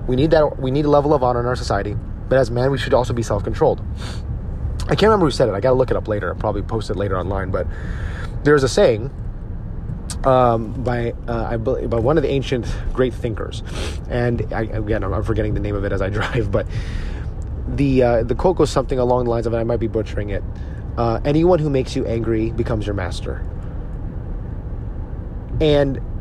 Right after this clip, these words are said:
in that moment, Chris Rock was Will Smith's master. That's what I saw. So while I do understand the desire to protect your wife, while I do understand the, the desire to maintain honor, even though you have an open <laughs> marriage, makes no sense to me. But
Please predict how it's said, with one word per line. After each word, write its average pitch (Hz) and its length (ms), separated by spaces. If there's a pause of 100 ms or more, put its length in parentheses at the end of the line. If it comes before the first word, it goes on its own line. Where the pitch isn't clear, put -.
in 165 140
that 170 180
moment, 135 560 (160)
Chris - 320
Rock 117 360
was 117 160
Will 110 280
Smith's 92 380
master. - 420 (1120)
That's 143 160
what 120 100
I 104 100
saw. - 340 (440)
So 151 120
while 151 160
I 151 100
do 160 200
understand 139 400
the 123 40
desire 113 340
to 110 60
protect - 260
your 107 100
wife, 92 240 (460)
while 123 120
I 123 80
do 156 180
understand 135 340
the, 107 60 (440)
the 104 80
desire 107 320
to 110 120
maintain 110 460
honor, 104 380 (460)
even 110 180
though 107 60
you 104 120
have 98 100
an 101 40
open - 200
<laughs> - 0
marriage, - 360 (580)
makes 113 160
no 98 120
sense - 240
to - 80
me. - 120 (640)
But 135 260